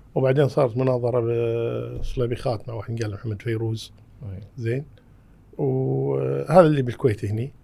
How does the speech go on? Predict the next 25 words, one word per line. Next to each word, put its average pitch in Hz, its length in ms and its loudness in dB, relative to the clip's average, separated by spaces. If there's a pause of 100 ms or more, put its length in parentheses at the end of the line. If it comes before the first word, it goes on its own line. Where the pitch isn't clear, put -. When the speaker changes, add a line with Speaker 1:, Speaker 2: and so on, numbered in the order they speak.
(100)
Speaker 2:
أي. 104 60 -8 (160)
Speaker 1:
وبعدين 240 420 6
باجي، 180 640 4 (260)
آه، - 880 -8
نقول 147 340 4
لقشات 127 440 0
يعني، 95 180 -4
مو، 123 340 0 (340)
مو 151 100 12
مناظرات. 120 640 4 (260)
Speaker 2:
أي. 101 60 -10 (340)
Speaker 1:
مع 127 140 -2
واحد 120 240 -2
اسمه 120 160 -2
الدماوندي. 113 720 -2 (560)
Speaker 2:
أي. 101 140 -8
Speaker 1:
آه، 113 420 -4 (100)
بيت - 180 -6
واحد 110 340 -10
قال 101 140 -8
مشعل 101 200 -10
السعيد، 107 380 -6
الله 98 120 -8
يذكره 101 240 -14
بالخير، 113 400 -6